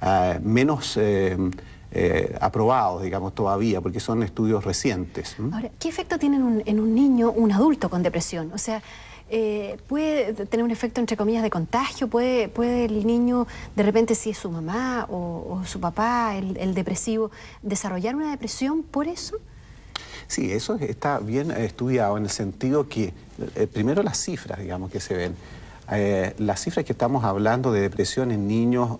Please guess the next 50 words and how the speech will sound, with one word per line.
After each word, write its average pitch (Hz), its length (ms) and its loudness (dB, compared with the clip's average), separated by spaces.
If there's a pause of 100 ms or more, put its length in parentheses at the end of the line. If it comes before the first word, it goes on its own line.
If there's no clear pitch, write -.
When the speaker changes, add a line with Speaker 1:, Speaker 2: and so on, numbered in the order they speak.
(140)
Speaker 1:
eh, 104 160 0
no 104 200 2
sube 127 280 2
más 104 180 2
allá 98 220 2
de 98 60 2
un 90 100 -4
cinco 107 280 0
por 90 120 0
ciento, 104 520 -2 (260)
cinco 117 320 2
o - 20 2
seis 107 160 2
por 101 160 0
ciento, 110 540 0 (360)
tomando 107 320 2
las 98 140 0
depresiones 101 420 -4
leves 98 320 2
y 104 40 0
las 90 160 0
graves. 135 420 2 (240)
Sin 120 160 -2
embargo, 139 380 2
si - 160 -6
es - 120 -6
hijo 190 240 0
de 131 120 4
depresivo, 107 480 0
estas 107 180 -4
cifras - 460 -2
suben 127 340 2 (220)
a 98 60 0
un 98 120 0
treinta 139 400 2
a 147 40 2
un 113 60 0
cuarenta 90 380 0
por - 160 -2
ciento. - 480 -2 (400)
Ahora, 110 380 2 (220)
la 117 100 0
pregunta 123 480 2
es, - 260 -8
¿esto 113 240 -2
es 101 80 -2
genético 110 540 0
o 92 100 2
es 95 60 -4
ambiental? 90 580 -2